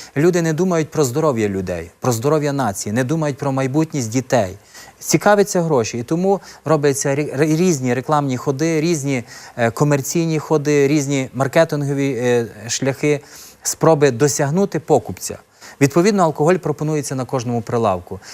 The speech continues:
І те, що там вночі не можна, е, вживати чи купляти алкоголь в магазинах, е, чи ще якісь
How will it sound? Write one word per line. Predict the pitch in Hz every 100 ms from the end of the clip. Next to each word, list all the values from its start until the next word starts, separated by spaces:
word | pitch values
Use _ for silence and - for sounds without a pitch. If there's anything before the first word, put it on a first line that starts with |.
| - -
І | 151 151 147 147
те, | 175
що | - 160
там | 170 165 135
вночі | 131 147 156 - 190
не | 170
можна, | 165 143 147 143 127
е, | 131
вживати | 123 123 143 143 139
чи | 120 127
купляти | - 123 147 139
алкоголь | 127 120 131 131 135 123 - - -
в |
магазинах, | 135 131 127 135 123 117 - - - 131
е, | 120
чи | 120
ще | 131 190
якісь | 175 160 -